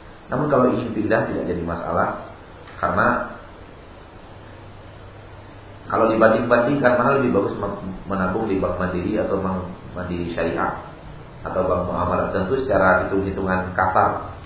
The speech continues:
kita mengatakan lebih baik di bank syariah mandiri. Kenapa? Karyawannya berjilbab,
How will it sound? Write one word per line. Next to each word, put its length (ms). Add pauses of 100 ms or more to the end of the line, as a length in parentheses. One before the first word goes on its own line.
(280)
kita 160
mengatakan 560
lebih 80
baik 240
di 80
bank 240
syariah 240
mandiri. 400
Kenapa? 640 (400)
Karyawannya 480
berjilbab, 480